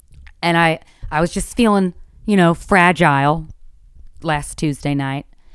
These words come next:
And I had, you know, I organized my house and I was always clean. Well, not always clean, but I clean it when I'm stressed out. It really helps me. It's very meditative.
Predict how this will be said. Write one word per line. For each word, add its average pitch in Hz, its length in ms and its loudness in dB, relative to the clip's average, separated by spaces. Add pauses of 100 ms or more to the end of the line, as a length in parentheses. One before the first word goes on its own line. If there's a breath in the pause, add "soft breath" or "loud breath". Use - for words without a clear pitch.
(340)
And 170 840 0 (840)
I 143 60 -14
had, 160 340 -2
you 170 120 -4
know, 147 120 0
I 143 80 -2
organized 165 520 -4
my 165 100 -2
house 151 540 -2
and 143 100 -2
I 143 60 -2
was 139 140 -6
always 147 240 -4
clean. 143 600 -6
Well, 139 120 -10
not 139 220 -6
always 127 220 -6
clean, 127 200 -12
but 127 120 -10
I 127 60 -8
clean 156 320 -10
it 147 80 -10
when 135 100 -8
I'm 123 80 -10
stressed - 360 -12
out. 123 240 -6
It 143 60 -12
really 143 200 -10
helps 127 280 -14
me. 117 120 -8
It's 113 120 -14
very 135 200 -6
meditative. 120 760 -10